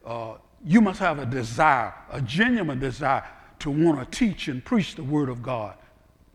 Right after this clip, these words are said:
Get yourself prepared. Nothing wrong with going to school and sitting at the feet of men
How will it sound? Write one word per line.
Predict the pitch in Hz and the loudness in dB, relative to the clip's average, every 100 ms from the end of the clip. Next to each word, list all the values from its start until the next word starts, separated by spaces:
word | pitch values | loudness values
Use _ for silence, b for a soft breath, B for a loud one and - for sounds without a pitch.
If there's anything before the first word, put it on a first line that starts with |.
| 147 | 4
Get | 226 240 - | 6 6 4
yourself | 180 - 233 208 - | -2 4 4 4 -2
prepared. | - 190 156 - 233 147 107 101 101 - _ _ _ _ _ _ _ - | 2 2 2 0 2 2 -2 -6 -14 -20 _ _ _ _ _ _ _ -2
Nothing | 277 294 269 | 0 4 6
wrong | 220 | 6
with | 170 139 | 6 4
going | 151 147 | 4 4
to | 127 | -2
school | - 160 175 202 - B B | -2 0 0 -2 -4 B B
and | 127 | -6
sitting | 147 - 185 160 | -4 0 2 2
at | 151 | -2
the | 151 | -6
feet | - 220 202 | 0 4 4
of | 135 | 2
men | 131 151 175 180 196 | 0 2 4 2 -2